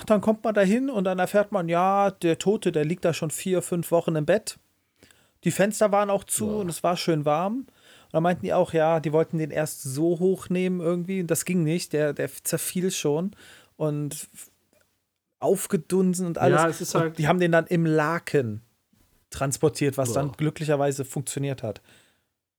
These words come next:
Speaker 2: Ja, es ist ja schon, es ist so krass, wie schnell das geht. Du hast ja nach zwei bis drei Tagen schon echt Verwesungsprozesse,
Speaker 1: Ja, ja,
Speaker 2: ne?
Speaker 1: klar.
Speaker 2: Das ist, das geht ja, du liegst ja jetzt nicht erstmal eine Woche, zwei. Wenn du ungekühlt rumliegst, dann bist du voll schnell,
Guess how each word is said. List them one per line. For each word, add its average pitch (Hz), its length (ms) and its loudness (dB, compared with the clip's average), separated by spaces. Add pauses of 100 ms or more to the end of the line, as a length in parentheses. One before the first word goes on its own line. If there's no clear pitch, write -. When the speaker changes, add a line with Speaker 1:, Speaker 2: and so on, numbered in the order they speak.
(580)
Speaker 2:
Ja, 139 280 2
es 147 140 -2
ist 175 140 -4
ja 160 100 4
schon, 151 400 -2
es 139 160 -4
ist 135 140 -4
so 175 120 0
krass, 175 380 -4
wie 165 40 -4
schnell 156 240 -2
das 139 200 0
geht. 156 200 -4
Du 143 60 2
hast 143 120 -2
ja 156 80 2
nach 131 160 -4
zwei 175 360 -4
bis 185 160 -4
drei 151 240 0
Tagen 156 340 -4
schon 135 340 -4
echt 156 280 -4
Verwesungsprozesse, 135 1000 -2
Speaker 1:
Ja, 135 100 4
ja, 113 100 2
Speaker 2:
ne? 98 60 -4
Speaker 1:
klar. 127 240 -2 (960)
Speaker 2:
Das 123 160 -6
ist, 139 160 -4
das 139 160 -2
geht 147 180 -2
ja, 131 200 2 (200)
du 123 160 -4
liegst 156 220 -4
ja 175 60 6
jetzt 135 160 2
nicht 135 100 -2
erstmal 135 280 -2
eine 123 120 -2
Woche, 123 220 -2
zwei. 127 460 -2
Wenn 143 120 2
du 143 80 0
ungekühlt 156 640 0
rumliegst, 151 480 -2
dann 156 120 2
bist 151 160 -6
du 139 40 2
voll 135 220 0
schnell, 147 480 -6